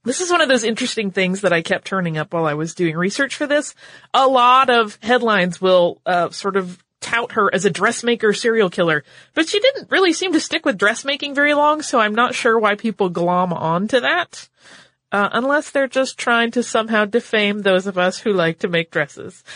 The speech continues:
<laughs> But she, uh, also met a young man around this same time named William Mowbray. And Mowbray was fairly new to town. He had moved there for job opportunities at the mine.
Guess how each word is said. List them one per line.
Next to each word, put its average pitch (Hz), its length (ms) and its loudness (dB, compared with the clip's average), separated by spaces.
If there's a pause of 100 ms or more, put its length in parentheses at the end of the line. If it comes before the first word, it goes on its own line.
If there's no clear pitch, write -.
(120)
<laughs> - 60 0 (800)
But 269 420 0
she, 277 680 -4
uh, 226 240 2
also 415 380 2
met 269 260 0
a 233 60 0
young 214 240 0
man 190 260 0
around 165 220 2
this 165 180 -2
same 165 240 -4
time 151 480 -4
named 185 220 0
William 208 440 2
Mowbray. 160 580 2 (480)
And 226 320 2
Mowbray 320 420 2
was 247 240 2
fairly 214 320 0
new 208 160 2
to 214 100 0
town. 165 480 -4 (300)
He 220 140 -2
had 220 80 0
moved 202 340 2
there 165 320 2
for 165 160 0
job 170 340 2
opportunities 156 920 -2
at 170 160 -2
the 196 40 2
mine. 147 540 -4